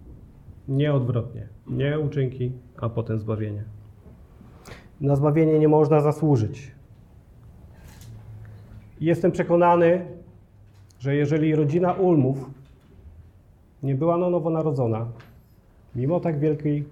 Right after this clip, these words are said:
heroicznej postawy, zbawiona nie została. Nie wiem tego. To przykład, który ma obrazować, że uczynki nie są wymagane do zbawienia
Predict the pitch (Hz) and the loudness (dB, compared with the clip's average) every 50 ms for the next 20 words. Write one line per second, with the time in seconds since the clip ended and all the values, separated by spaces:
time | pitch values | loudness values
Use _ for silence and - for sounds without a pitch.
0 | - - - - - - - 147 147 147 147 143 147 - 139 131 127 127 127 120 | -16 -20 -20 -20 -16 -6 -2 0 2 2 2 0 0 -2 -2 -2 -2 -2 -4 -6
1 | - - - - - - _ _ _ - 143 - - - 123 113 104 110 113 120 | -10 -12 -18 -20 -20 -20 _ _ _ -10 -8 -8 -4 -4 -2 -2 -2 -2 -4 -6
2 | 113 - - - - - - - - - - - - - - - - - - - | -8 -12 -18 -20 -20 -20 -20 -20 -20 -20 -20 -20 -20 -20 -20 -20 -20 -20 -20 -20
3 | - - - - - - - - - - - - - - - - - - - - | -20 -20 -20 -20 -20 -20 -20 -20 -20 -20 -20 -20 -20 -20 -20 -20 -20 -20 -20 -20
4 | - - - - 117 120 113 123 117 117 120 120 120 117 120 117 - - 107 101 | -20 -20 -14 -6 -6 -4 -2 -2 -2 -2 -2 -4 -4 -6 -8 -10 -8 -6 -6 -6
5 | 98 101 - - - - - - - - - - - - - - - - 131 131 | -6 -10 -12 -18 -20 -20 -20 -20 -20 -20 -20 -20 -20 -20 -20 -20 -10 -4 -2 -2
6 | 127 117 110 101 - 110 101 101 104 - - - - - - - - - - - | 0 0 -2 -4 -6 -8 -10 -10 -12 -16 -18 -20 -20 -20 -20 -20 -20 -20 -20 -20
7 | - - - - - - - - - - - 113 - - - 151 143 - 156 151 | -20 -20 -20 -20 -20 -20 -20 -20 -14 -8 -8 -8 -6 -4 -4 -4 -2 -2 -2 -2
8 | 160 156 - - - 147 135 127 131 131 135 135 131 131 123 113 123 117 120 117 | -2 -4 -6 -8 -8 -6 -4 -4 -2 -2 -2 -2 -2 -2 -2 -2 -2 -2 -2 -4
9 | 117 117 - - - - - - - - - - - - - - - - - - | -6 -8 -12 -20 -20 -20 -20 -20 -20 -20 -20 -20 -20 -20 -20 -20 -20 -20 -20 -20
10 | - - - - - - - - - - - - - 123 117 113 113 135 135 139 | -20 -20 -20 -20 -20 -20 -20 -20 -20 -20 -18 -8 -6 -4 -4 -4 -2 -2 -2 -2
11 | 139 143 180 165 127 113 113 113 113 120 117 117 117 120 120 - - - - - | -2 -2 -2 -2 -2 0 -2 -2 -4 -4 -4 -4 -4 -6 -8 -10 -16 -20 -20 -20
12 | - - - - - - - - - - - - - - - - - - 123 131 | -20 -20 -20 -20 -20 -20 -20 -20 -20 -20 -20 -20 -20 -20 -20 -18 -8 -4 -2 0
13 | 127 127 120 113 127 123 127 127 123 127 127 127 123 - - 120 120 113 101 113 | 2 2 0 0 0 -2 0 0 -2 -2 -4 -6 -8 -12 -10 -8 -8 -6 -4 -4
14 | 120 117 117 120 110 104 104 104 107 - | -4 -2 -2 -2 -2 -4 -4 -8 -10 -10